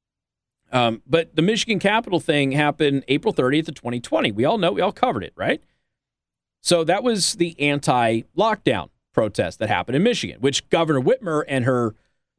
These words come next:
henchmen and women, um, falsely accused for causing a super spreader event. And then the data came out that there was no super spreader event as a result of that protest. And she was forced to admit there was no data corroborating her false accusation against those protesters. But I digress.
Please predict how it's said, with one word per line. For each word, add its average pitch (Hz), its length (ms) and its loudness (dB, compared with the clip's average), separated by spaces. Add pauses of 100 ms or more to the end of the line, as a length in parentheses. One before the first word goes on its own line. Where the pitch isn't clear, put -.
(180)
henchmen 156 560 0 (120)
and 107 140 -6
women, 107 320 -4 (400)
um, 113 380 -2 (260)
falsely 214 460 2
accused 160 760 0
for 160 160 0
causing 170 340 2
a 139 60 2
super 262 240 2
spreader 135 380 2
event. 135 340 2
And 165 100 -2
then 175 120 2
the 175 60 2
data 208 260 2
came 185 220 0
out 156 200 2
that 156 240 0 (640)
there 175 180 2
was 208 260 0
no 180 240 2
super 151 260 0
spreader 127 320 2
event 120 260 2
as 120 120 -2
a - 20 -6
result 143 300 0
of 139 40 0
that 123 200 2
protest. 202 540 2 (440)
And 151 540 2
she - 260 0
was 214 160 2
forced 170 340 0
to 170 100 0
admit 139 260 0
there 135 100 0
was 139 180 2
no 131 140 2
data 120 320 0
corroborating 127 640 0
her 131 160 0
false 143 360 2
accusation 104 560 -4
against 87 240 -16
those 87 100 -16
protesters. 135 480 0
But - 140 4
I 143 80 0
digress. 73 340 -12